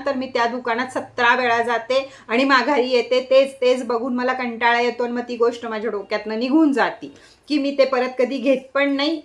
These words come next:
जेव्हा पैसे येतील तेव्हा बघू म्हणून सोडून देते विषय. तर हाच गुण तुम्ही सुद्धा घेऊ शकता. बाबांचा धूप आहे. तर चला, आज आपण सुरुवात करतेय मी कर्ज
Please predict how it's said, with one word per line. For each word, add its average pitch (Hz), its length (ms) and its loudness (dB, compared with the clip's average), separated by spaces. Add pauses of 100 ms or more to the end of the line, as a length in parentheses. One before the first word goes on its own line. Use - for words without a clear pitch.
(100)
जेव्हा 285 220 4
पैसे 269 360 0
येतील 247 320 0
तेव्हा 240 200 0
बघू 233 280 -2
म्हणून 254 260 -4
सोडून 240 360 -2
देते 202 260 -4
विषय. 185 380 -6
तर 208 100 0 (100)
हाच 254 320 4
गुण 277 260 -6
तुम्ही 262 260 -6
सुद्धा 254 240 -8
घेऊ 254 220 -8
शकता. 247 440 -2 (1400)
बाबांचा 180 640 -2
धूप 208 400 -6
आहे. 143 80 -8 (1120)
तर 226 160 4
चला, 262 240 4
आज 220 400 2
आपण 269 260 -2
सुरुवात 277 340 -4 (120)
करतेय 254 380 -4
मी 277 260 -4 (300)
कर्ज 302 320 2